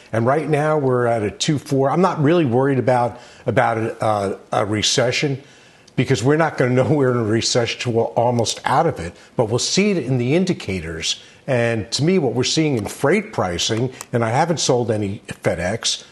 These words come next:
uh, that's still an open question.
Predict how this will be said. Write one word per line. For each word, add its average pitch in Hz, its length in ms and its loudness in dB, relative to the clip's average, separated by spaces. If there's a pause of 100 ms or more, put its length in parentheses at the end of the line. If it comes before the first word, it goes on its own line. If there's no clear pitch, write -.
(120)
uh, 101 380 -4 (200)
that's 113 300 -4
still 139 240 2
an 110 80 2
open 107 260 -2
question. 95 560 -6